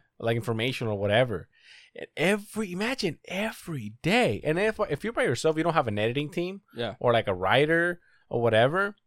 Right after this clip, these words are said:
Speaker 1: it's just you, you have to do all that.
Speaker 2: And you, you know what's crazy about that too? Um, so, you know, streaming, content creating, it's, it's relatively, I won't say new, but it, it's not, it hasn't been around for longer than,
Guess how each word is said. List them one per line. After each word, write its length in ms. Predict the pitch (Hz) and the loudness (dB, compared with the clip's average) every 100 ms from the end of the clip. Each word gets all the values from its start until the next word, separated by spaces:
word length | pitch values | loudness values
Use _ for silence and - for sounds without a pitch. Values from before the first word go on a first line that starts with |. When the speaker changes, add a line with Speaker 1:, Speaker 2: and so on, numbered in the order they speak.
| - | -8
Speaker 1:
it's 140 | 156 | -2
just 280 | 180 120 107 | 0 0 0
you, 300 | 117 175 214 | 0 0 -2
you 180 | 120 196 | -8 -4
have 120 | 285 285 | -2 -2
to 80 | |
do 120 | 220 226 | -2 2
all 140 | 214 | 2
that. 360 | 180 269 185 - _ _ _ _ _ _ _ - | 2 0 -4 -12 _ _ _ _ _ _ _ -10
Speaker 2:
And 200 | 139 123 | -10 -10
you, 220 | 147 160 - | -10 -10 -8
you 120 | 143 | -8
know 60 | 160 | -6
what's 140 | 151 | -8
crazy 280 | - 131 139 | -6 -6 -6
about 180 | 143 147 | -6 -4
that 160 | 160 | -6
too? 220 | - 170 175 _ - | -8 -10 -10 _ -12
Um, 320 | 120 113 110 _ _ _ _ _ _ - | -10 -10 -14 _ _ _ _ _ _ -12
so, 380 | - 180 143 - _ - _ | -2 0 0 -6 _ -20 _
you 160 | 170 | -4
know, 160 | 185 143 | -2 -2
streaming, 880 | - - 180 185 175 165 160 143 147 - | -4 -4 0 0 0 -2 -4 -8 -14 -12
content 440 | - 156 156 156 | -4 -4 -4 -6
creating, 580 | - 143 139 131 123 117 _ | -6 -6 -4 -6 -8 -14 _
it's, 300 | 131 143 - | -12 -10 -8
it's 200 | - 160 | -6 -6
relatively, 800 | 190 220 214 214 196 185 151 - _ _ _ _ _ _ _ _ _ - | -2 0 0 -2 -2 -4 -4 -8 _ _ _ _ _ _ _ _ _ -4
I 60 | |
won't 120 | 202 | -2
say 140 | - 143 | 0 -2
new, 280 | 120 123 110 | -2 -6 -6
but 180 | 120 | -4
it, 120 | 139 156 | -2 -2
it's 160 | - 151 | -2 -2
not, 220 | 202 185 | -2 -2
it 140 | 151 151 | -4 0
hasn't 240 | 180 170 | 0 0
been 80 | 160 | -2
around 260 | 143 139 139 | 0 0 0
for 180 | 147 127 | -2 -2
longer 400 | 127 135 131 127 | -2 -4 -6 -8
than, 300 | 120 113 | -8 -12